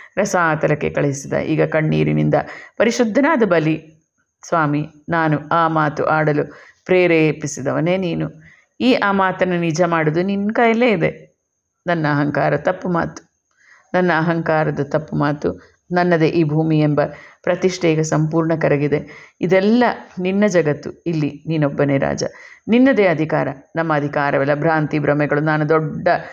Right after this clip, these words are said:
ಕೊಡುಗೈದಾನಿ ಎಂದು ಬೀಗಿದೆ. ನಿನ್ನದೇ ಆದ ವಸ್ತುವನ್ನು ನಿನಗೆ ದಾ-, ನಾನು ದಾನ ಮಾಡುವುದಾದರೂ ಹೇಗೆ? ಆದ್ದರಿಂದ ಅಪರಾಧಿಯಾದ ನನ್ನ ಮಾತನ್ನು ನಿಜ ಮಾಡುವ ಉಪಾಯ ನಿನ್ನಲ್ಲೇ ಇದೆ" ಅಂತ.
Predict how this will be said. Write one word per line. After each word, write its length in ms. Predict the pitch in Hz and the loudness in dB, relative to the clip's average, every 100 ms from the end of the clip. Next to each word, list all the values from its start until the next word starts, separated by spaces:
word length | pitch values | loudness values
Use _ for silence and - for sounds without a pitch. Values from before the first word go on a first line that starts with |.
| - _ | -20 _
ಕೊಡುಗೈದಾನಿ 680 | 180 170 170 165 160 156 151 | 0 2 2 2 0 0 -2
ಎಂದು 160 | 147 | -4
ಬೀಗಿದೆ. 760 | 147 156 156 156 143 139 - _ | -2 0 2 0 0 -4 -16 _
ನಿನ್ನದೇ 340 | 185 202 190 175 | 0 2 4 4
ಆದ 180 | 160 | 4
ವಸ್ತುವನ್ನು 600 | 156 151 156 - 175 160 | 2 2 0 -2 0 0
ನಿನಗೆ 400 | 156 151 151 147 | 0 -2 -2 -2
ದಾ-, 260 | 143 143 147 | 0 0 0
ನಾನು 280 | 147 147 147 | 0 0 0
ದಾನ 240 | 147 147 | 0 2
ಮಾಡುವುದಾದರೂ 600 | 151 151 156 170 165 190 | 0 2 2 2 2 2
ಹೇಗೆ? 400 | 196 165 151 151 - - - - | 2 0 0 -2 -4 -18 -10 -4
ಆದ್ದರಿಂದ 440 | 175 156 160 156 | -2 0 0 0
ಅಪರಾಧಿಯಾದ 640 | 147 160 156 156 156 151 | 0 0 0 2 2 2
ನನ್ನ 300 | 147 156 170 170 | 0 0 0 0
ಮಾತನ್ನು 420 | 160 151 156 156 | 0 0 0 0
ನಿಜ 240 | 156 160 | -2 -2
ಮಾಡುವ 360 | 165 151 147 147 - - - | 0 0 0 -2 -4 -16 -6
ಉಪಾಯ 440 | 196 196 175 156 165 | -4 0 2 2 2
ನಿನ್ನಲ್ಲೇ 540 | 196 202 202 170 160 | 0 0 0 0 0
ಇದೆ" 220 | 147 147 | 0 0
ಅಂತ. 240 | 135 127 | -2 -4